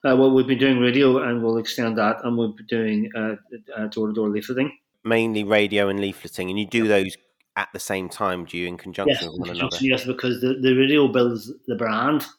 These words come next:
Speaker 1: and then when the, uh, letter drops through the letterbox, that completes the circle.
Speaker 2: Yeah,
Speaker 1: Or squ-,
Speaker 2: absolutely.
Speaker 1: squares a circle is what was, what you would say.
Speaker 2: And so we're gonna see more people needing to sell because they're unable to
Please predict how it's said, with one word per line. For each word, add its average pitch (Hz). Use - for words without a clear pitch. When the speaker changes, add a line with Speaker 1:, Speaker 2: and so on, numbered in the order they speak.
Speaker 1:
and 123
then 123
when 117
the, 113
uh, 110
letter 120
drops -
through 123
the 113
letterbox, 113
that 110
completes 131
the -
circle. 143
Speaker 2:
Yeah, 87
Speaker 1:
Or 113
squ-, 92
Speaker 2:
absolutely. 92
Speaker 1:
squares 139
a 135
circle 139
is 127
what 147
was, 131
what 135
you 123
would 127
say. 131
Speaker 2:
And 135
so 143
we're 127
gonna 143
see 147
more 127
people 101
needing 98
to -
sell 87
because 90
they're 90
unable 85
to 80